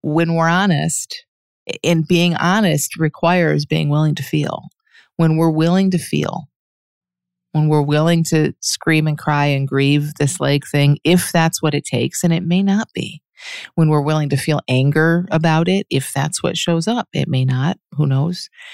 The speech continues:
When we're willing to feel fear, the fear associated with, "Wow, like, w-, what if I never live a full life because of this?" When we're willing to feel the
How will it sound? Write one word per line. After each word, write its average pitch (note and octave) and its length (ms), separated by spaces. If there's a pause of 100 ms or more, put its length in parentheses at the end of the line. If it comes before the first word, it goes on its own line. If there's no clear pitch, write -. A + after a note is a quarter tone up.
(320)
When D#3+ 220
we're D3+ 120
willing C#3+ 380
to C#3+ 80
feel C#3+ 260
fear, D3 800
the C3 80
fear C#3 440
associated D3+ 840
with, - 320 (640)
"Wow, D3+ 580
like, - 340 (540)
w-, - 200 (280)
what C3+ 200
if C#3+ 120
I D3 120
never C#3+ 360
live C#3 200 (100)
a - 40
full C#3 300
life A#2+ 420
because E3 360
of E3 140
this?" F3 420 (460)
When C#3+ 160
we're C3+ 140
willing C#3+ 320
to C#3+ 60
feel C#3 460
the C3+ 360